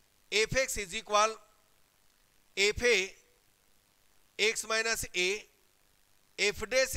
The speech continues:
ए, एक्स माइनस ए whole square upon two factorial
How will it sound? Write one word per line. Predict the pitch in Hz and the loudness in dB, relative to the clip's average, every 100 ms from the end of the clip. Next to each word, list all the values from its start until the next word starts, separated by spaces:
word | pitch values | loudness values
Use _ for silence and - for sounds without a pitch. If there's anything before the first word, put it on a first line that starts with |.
| - | -4
ए, | 185 180 208 - _ _ _ _ _ _ _ - | -2 -2 -4 -12 _ _ _ _ _ _ _ -2
एक्स | 208 226 226 | -2 -2 -4
माइनस | 220 226 220 - - | -4 -2 -6 -8 -2
ए | 202 214 | 0 0
whole | 170 185 208 | -2 -8 -8
square | - 220 | -4 0
upon | 214 220 214 185 | 0 -2 -6 -6
two | 190 | -8
factorial | 208 208 226 233 202 175 | -6 -6 -4 0 2 0